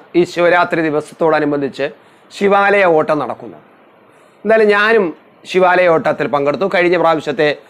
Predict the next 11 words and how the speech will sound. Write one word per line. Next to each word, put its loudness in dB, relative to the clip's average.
ശിവരാത്രി, 0
ഏ, -4
മഹോത്സവത്തോടനുബന്ധിച്ച്, -2
ഏ, 0
ഈ -4
ശിവാലയ -2
ഓട്ടത്തിൽ -4
പങ്കെടുത്തു. -4
അതിലെ 2
ചില 0
ദൃശ്യങ്ങളും 0